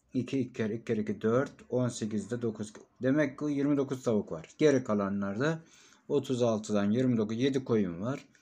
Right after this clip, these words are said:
Sağlamasını yapalım. Yirmi dokuz çarpı iki, elli sekiz ayak. Yedi çarpı dört, yirmi sekiz ayak. Topladık. Seksen altı da ayak.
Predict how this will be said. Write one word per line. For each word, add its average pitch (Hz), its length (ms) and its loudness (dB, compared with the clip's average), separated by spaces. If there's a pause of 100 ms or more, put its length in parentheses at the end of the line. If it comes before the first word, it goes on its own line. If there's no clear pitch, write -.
(160)
Sağlamasını 131 760 4
yapalım. 101 580 -4 (480)
Yirmi 139 320 4
dokuz 147 340 -2
çarpı 113 400 0
iki, 123 440 -4
elli 120 220 0
sekiz 113 300 -2
ayak. 110 400 0
Yedi 123 260 -2
çarpı 107 440 -2
dört, 127 280 -2
yirmi 110 220 2
sekiz 104 300 -6
ayak. 92 240 -6
Topladık. 110 640 -2 (500)
Seksen 120 440 -2
altı 113 360 -2
da 95 240 -2
ayak. 110 340 -2